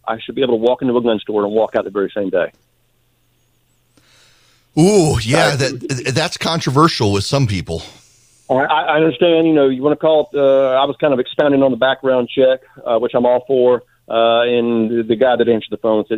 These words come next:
Speaker 1: "Well, you're talking about a, uh, uh, what do they call it, a waiting period."
Speaker 2: Yeah.
Speaker 1: Uh, I, I can say, I, I, I can walk in with my concealed carry permit, and my background check is pretty much done. I just show 'em that.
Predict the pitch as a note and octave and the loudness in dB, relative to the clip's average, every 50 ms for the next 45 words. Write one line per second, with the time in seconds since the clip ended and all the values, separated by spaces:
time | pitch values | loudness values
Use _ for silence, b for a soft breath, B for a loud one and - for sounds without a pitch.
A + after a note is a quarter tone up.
0 | A2 A2 A2 A2 A2+ A#2 G#2+ G#2+ - - A2+ G#2+ A2 A2 G#2 G#2 G#2 G#2 G2+ G2 | -4 0 2 2 2 2 0 -2 -2 -2 0 0 2 2 2 2 2 2 2 2
1 | G2 G2 F#2+ F#2+ F#2+ F#2+ - - A#2 G#2 F#2+ F#2 - - _ _ _ _ _ _ | 2 2 0 -2 -4 -6 -8 -6 -4 -2 -2 -2 -4 -6 _ _ _ _ _ _
2 | _ _ _ _ _ _ _ - G#2+ G2 - - G#2 G2+ F#2 F#2+ F#2+ F#2+ - _ | _ _ _ _ _ _ _ -2 -2 0 0 0 0 0 0 0 -2 -2 -6 _
3 | A2 G#2+ A#2 A#2 G#2+ G2 F2 - G#2 F#2+ F2+ F#2 F#2+ F#2 - _ _ _ _ _ | -2 0 0 0 0 -4 -4 -2 -2 -2 -2 -4 -8 -12 -14 _ _ _ _ _
4 | _ _ _ _ - - G#2+ G#2+ G#2 G#2+ G#2+ G2+ G#2 G#2 G2+ - _ _ _ _ | _ _ _ _ -2 0 0 2 2 2 2 2 0 0 -2 -6 _ _ _ _
5 | _ _ _ _ _ _ _ _ _ - _ _ _ _ B2 C3 C3+ C3 - - | _ _ _ _ _ _ _ _ _ -20 _ _ _ _ -4 -4 -4 -6 -4 -2
6 | D3 C#3 C#3 B2+ - C#3 A2+ A2+ - - C#3+ C3 - - D#3 - - _ _ _ | -2 -2 -2 -2 -2 0 0 0 0 -2 -4 -2 0 -2 -2 -4 -6 _ _ _
7 | _ - D#3 D3 D3+ D3+ D#3+ E3 D3 - D#3+ D3 C3+ C3 B2+ - C3 - - D#3 | _ -6 -4 -2 0 2 2 2 2 0 0 0 0 0 -2 -2 -6 -4 0 0
8 | C#3 A#2 - C3+ C3+ A#2+ A2+ - A2 G#2+ G#2+ A2+ A2+ - A#2 A#2+ A#2 A2 A#2+ A2+ | 0 0 2 0 0 0 0 -2 -2 0 2 0 0 2 0 0 2 2 0 0
9 | - B2+ A#2 G#2+ - - A#2 G2+ - - _ G#2+ A2 G2 F2+ - G2+ G2 F#2 F2 | 0 -2 -6 -6 -2 -4 -6 -6 -6 -8 _ -2 -2 -2 -2 -4 -4 -4 -4 -4
10 | D#2+ D2 _ _ _ _ _ _ _ _ - A#2+ B2+ B2 - C#3+ C3 A#2+ A#2 A2+ | -6 -10 _ _ _ _ _ _ _ _ 0 0 0 2 2 2 2 4 2 2
11 | A2 A#2 A2+ | 0 0 -2